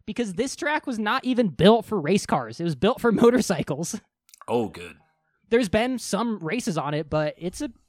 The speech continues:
Speaker 1: motorcycle track s-, built for motorcycles, and, uh, they just decided to run there. Um, it was a fine track to race on, and also it was a night race, and that, uh, track has the biggest lit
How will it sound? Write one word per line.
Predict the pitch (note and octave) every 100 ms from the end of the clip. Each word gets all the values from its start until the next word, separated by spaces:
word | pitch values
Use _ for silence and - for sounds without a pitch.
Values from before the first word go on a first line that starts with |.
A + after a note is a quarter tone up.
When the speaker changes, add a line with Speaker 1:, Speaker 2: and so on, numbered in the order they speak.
| _
Speaker 1:
motorcycle | B3 E4+ D#4 G#3+ G3
track | - G#3 G#3 - - _ -
s-, | - _ -
built | A3+ -
for | C4
motorcycles, | C4 A#3+ G#3+ E3+ F3 F3+ E3 -
and, | D#3+ D#3 D#3+
uh, | D#3+ D#3+ D#3+ _ _ _ _ -
they | E3
just | F3
decided | E3+ F#3+ F#3 F3
to |
run | E3+ F3+
there. | G3+ G3+ G#3 -
Um, | D3 D#3 D#3 D#3 D#3+ D#3 _ _ _ _ _ _ _
it | C4+
was | G#4+
a | C5+
fine | F#3+ A3+ A#3+
track | F#3 F3+ -
to | A3 G3+ F3
race | D#3 G#3+ F#3+
on, | F3+ G#3
and | G3+ F#3+ G3 G#3
also | D4 - G3+ A3
it | G#3+
was | A3+
a | B3
night | A#3+ C4
race, | F3 C#3 D3 - - -
and | D3
that, | D#3 E3+ F3+ _ -
uh, | E3+ E3
track | - G#3+ B3+ -
has | F3 D#3+ C#3+
the | D#3 E3+ D#3 - _ _ - C3+
biggest | B3 B3 D4 - - -
lit | D3+ G3+ B3+ -